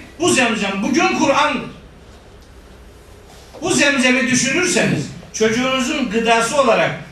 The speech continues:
Kur'an'ın size ihsan edildiğini düşünürseniz, Safa Merve arasında gidiş gelişin içini doldurmuş olursunuz.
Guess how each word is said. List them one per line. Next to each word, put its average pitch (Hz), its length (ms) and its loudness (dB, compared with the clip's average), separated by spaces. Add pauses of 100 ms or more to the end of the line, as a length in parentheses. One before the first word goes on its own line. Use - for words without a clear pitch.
(120)
Kur'an'ın 247 760 2
size 220 420 0
ihsan 220 500 0
edildiğini 208 580 -2
düşünürseniz, 214 680 -4 (260)
Safa 254 420 2
Merve 247 360 2
arasında 220 500 0
gidiş 214 380 -6
gelişin 247 540 -2 (100)
içini 247 420 0
doldurmuş 233 500 0
olursunuz. 151 300 -4